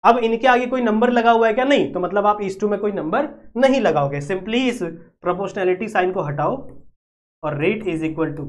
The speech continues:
K concentration of C and concentration of oxygen। Clear है, समझ में आ गया, समझ में आ गया, ठीक है। So ये है बच्चों आपका normal सा rate equation आपके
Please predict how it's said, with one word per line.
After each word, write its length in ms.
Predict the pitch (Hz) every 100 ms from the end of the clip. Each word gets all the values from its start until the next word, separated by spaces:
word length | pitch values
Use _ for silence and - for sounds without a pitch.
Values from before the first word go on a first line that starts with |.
| -
K 160 | 240 185 202 - - - _ _ _ _ _ _ _ _ _ _ _ _ 151
concentration 600 | 156 165 160 143 139 135
of 80 |
C 180 | - 240 285 - - _ 147
and 180 | 190 -
concentration 640 | 143 135 139 135 - 143
of 160 | 254 - - - - _ 123
oxygen। 540 | - - 127 156 160 139 123 120 -
Clear 260 | 180 202
है, 80 | 208 233
समझ 200 | 190 185
में 120 | 196
आ 80 | 190
गया, 160 | 190 247 - - _ _ _ _ _ _
समझ 160 | 170 170
में 100 | 185
आ 60 | 185
गया, 120 | 208
ठीक 200 | 208 185
है। 80 | 233 247 -
So 200 | - 208
ये 160 | 185 233
है 100 | 214
बच्चों 280 | 170 - 165
आपका 220 | 151 190
normal 360 | 175 143 147 151
सा 180 | 160 220 - - -
rate 280 | 147 202 196
equation 420 | 151 147 139 170
आपके 240 | 139 -